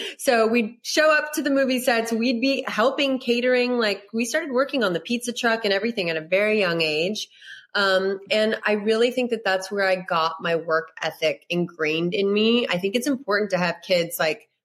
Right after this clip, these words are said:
go to work with their parents. Honestly, I, I really do. And now I have my daughter coming to work with me, and it's, she's already trying to come up with her own business ideas. So it is,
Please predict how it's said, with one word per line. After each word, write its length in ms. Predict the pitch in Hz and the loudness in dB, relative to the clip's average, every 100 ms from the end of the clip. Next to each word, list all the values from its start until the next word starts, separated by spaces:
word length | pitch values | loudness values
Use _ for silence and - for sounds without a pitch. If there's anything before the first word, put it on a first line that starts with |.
| _ | _
go 180 | 180 190 | 2 2
to 80 | 180 | 2
work 280 | 175 170 175 | 2 0 -2
with 100 | 170 | -4
their 120 | 160 | -4
parents. 460 | 160 143 131 - | -2 -4 -6 -8
Honestly, 480 | - 170 165 170 139 | -2 -2 -2 -2 -2
I, 220 | 156 170 - | -2 -2 -2
I 60 | 180 | 0
really 320 | 175 185 180 | 2 2 2
do. 220 | 160 147 | 0 0
And 140 | 135 170 | 0 0
now 120 | 170 | 0
I 80 | 175 | 0
have 200 | 180 165 | -2 0
my 180 | 165 | 0
daughter 300 | 165 170 170 170 | 2 2 0 0
coming 220 | 180 170 | -2 0
to 80 | 160 | 0
work 220 | 160 160 | -2 -4
with 140 | 160 | -6
me, 200 | 175 175 | -2 0
and 80 | 190 | 0
it's, 320 | - 175 - - - - - | -2 -4 -8 -16 -20 -20 -8
she's 240 | 175 208 | -4 -2
already 580 | - 185 185 196 196 196 | 0 2 4 4 2 -2
trying 140 | - 190 | -4 -2
to 60 | |
come 160 | 175 190 | 0 -2
up 100 | 180 | 0
with 140 | 175 - | -2 2
her 160 | 190 | 2
own 240 | 175 165 160 | 2 0 0
business 340 | 165 170 160 | -2 -2 -8
ideas. 600 | 143 131 117 113 151 - | -10 -10 -10 -8 -10 -4
So 180 | 202 190 | 0 2
it 140 | 208 | 4
is, 340 | 240 240 233 | 4 2 -2